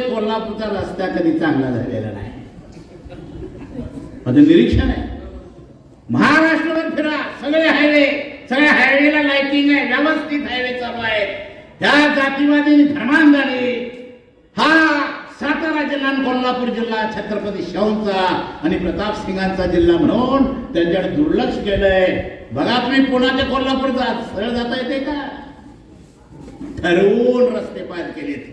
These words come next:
आम्हाला त्रास देता येते. हा छत्रपती शाहू महाराजांची पुण्यतिथी आहे माझ्या बाजूला.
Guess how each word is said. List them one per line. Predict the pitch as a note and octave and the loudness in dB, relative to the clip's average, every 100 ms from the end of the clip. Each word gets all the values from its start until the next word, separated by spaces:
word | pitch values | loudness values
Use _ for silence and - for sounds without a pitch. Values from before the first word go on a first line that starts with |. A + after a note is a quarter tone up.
| - - - - - - - - - - - - | -20 -20 -20 -20 -20 -20 -20 -20 -20 -20 -14 -2
आम्हाला | B3 D4 - - | 2 4 2 -4
त्रास | D3+ D4+ D4+ - | -4 -2 -2 -4
देता | - C#4+ D3 | 0 0 2
येते. | C#3+ C3+ - - - - - - - - - - - - - - - D3 D3+ - - - - | 0 -2 -6 -8 -12 -18 -20 -20 -20 -20 -20 -20 -20 -20 -20 -20 -20 -20 -20 -20 -20 -20 -6
हा | - C4+ C4+ - | 0 2 2 0
छत्रपती | A3+ C4 C#4 C#4 C#4 A#3+ | -2 -2 -4 -4 -6 -6
शाहू | A#3 B3 | -4 -4
महाराजांची | C4 C4+ C#4 C#4 B3+ C4+ C#4 C#4 | -2 -2 -2 -2 -2 0 0 0
पुण्यतिथी | B3+ C4+ C4+ C4+ C#4 | 2 4 2 0 0
आहे | C#4 | 0
माझ्या | C4+ C4+ | 0 -2
बाजूला. | C4 B3+ A#3+ | -4 -4 -8